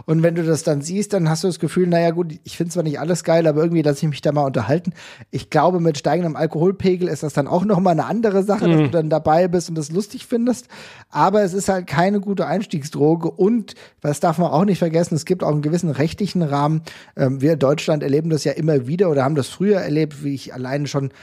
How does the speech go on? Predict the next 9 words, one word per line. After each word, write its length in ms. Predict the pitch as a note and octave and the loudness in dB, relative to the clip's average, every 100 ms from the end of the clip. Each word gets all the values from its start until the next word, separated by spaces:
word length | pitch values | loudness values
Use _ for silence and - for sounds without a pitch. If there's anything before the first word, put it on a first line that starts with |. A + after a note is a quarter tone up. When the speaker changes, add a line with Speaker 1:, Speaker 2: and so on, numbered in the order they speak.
| - _ _ - - | -20 _ _ -16 -6
Speaker 1:
keine 240 | C#3 C#3+ | -2 -2
Ahnung, 400 | B2+ D3+ C#3+ D#3 | 0 0 0 -4
vor 240 | - D#3+ A#3 | 0 2 2
den 160 | A3 | 2
Nullerjahren 800 | F3+ A#3+ G#3 C#3+ B2 B2 C3+ D#3 | 2 4 4 2 0 -2 -4 -4
immer 220 | E3 D#3 | -4 -4
gemerkt 440 | D3+ C3 C#3 E3 - | -4 -4 -2 -2 0
habe, 260 | D3+ C#3+ | -2 -2
wie 260 | C#3 D#3+ D#3 | -2 -2 -4